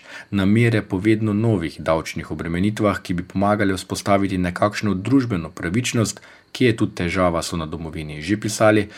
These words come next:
napoved nujnih pogajanj z Brusljem o preusmeritvi že izpogajanih sredstev za okrevanje v prave prioritete ter na koncu še napoved novega kulturnega boja.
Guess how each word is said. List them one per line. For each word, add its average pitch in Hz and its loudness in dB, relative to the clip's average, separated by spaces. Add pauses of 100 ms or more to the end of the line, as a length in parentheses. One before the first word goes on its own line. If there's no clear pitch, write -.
(240)
napoved 117 4
nujnih 143 -2
pogajanj 87 0
z 85 -8
Brusljem 104 -2
o 78 -4
preusmeritvi 107 -2
že 120 0
izpogajanih 98 -2
sredstev 110 -2
za 80 -4
okrevanje 92 -2
v 80 -4
prave 113 4
prioritete 95 0 (360)
ter 87 -2
na 80 -2
koncu 117 0
še 123 -2
napoved 101 -2
novega 110 2
kulturnega 98 -2
boja. 87 2